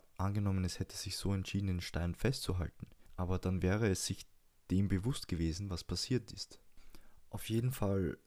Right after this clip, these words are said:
ist es bei mir so gewesen, dass, oder es ist jetzt so, dass ich einfach nicht mehr so viel nachdenke wie früher und ich taumel einfach nicht mehr so herum und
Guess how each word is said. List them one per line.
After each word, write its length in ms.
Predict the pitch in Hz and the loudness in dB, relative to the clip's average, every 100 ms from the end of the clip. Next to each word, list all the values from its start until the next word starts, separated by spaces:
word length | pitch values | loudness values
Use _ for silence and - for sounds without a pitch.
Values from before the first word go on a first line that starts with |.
| _ - | _ -4
ist 160 | 113 | -2
es 120 | 113 | -2
bei 120 | - 107 | 2 4
mir 220 | 107 117 | 4 2
so 140 | - | 0
gewesen, 440 | 101 92 98 104 98 | 0 0 0 -2 -4
dass, 320 | 92 - - - _ _ _ _ _ _ - | -4 -6 -14 -20 _ _ _ _ _ _ -10
oder 180 | - 90 - - | -4 -4 -6 -6
es 180 | - 101 | -4 -2
ist 260 | - - | -2 0
jetzt 320 | 101 98 - | 0 0 -4
so, 260 | - 90 95 | -6 -4 -2
dass 200 | 98 90 | -4 -4
ich 180 | 92 - | -8 -6
einfach 260 | 104 104 | -6 -4
nicht 220 | 110 107 - | -4 -4 -4
mehr 80 | |
so 120 | 101 98 | -4 -4
viel 200 | - 98 | -4 -4
nachdenke 640 | 90 85 101 - 95 - | -2 -4 -4 -6 -6 -6
wie 80 | 90 | -10
früher 600 | - - 98 107 110 104 | -10 -8 -4 0 2 2
und 280 | 85 90 - - - - - - - | 0 -2 -6 -16 -20 -20 -18 -18 -12
ich 160 | - - | -12 -6
taumel 320 | 82 104 117 | -2 0 2
einfach 300 | 104 104 104 | 2 0 -2
nicht 220 | 104 - | -6 -6
mehr 100 | 107 | -6
so 420 | 104 98 90 76 - | -4 -4 -4 -4 -8
herum 680 | 101 104 95 98 117 123 110 | -6 -4 -2 -2 0 0 -2
und 320 | 92 92 - | -2 -6 -10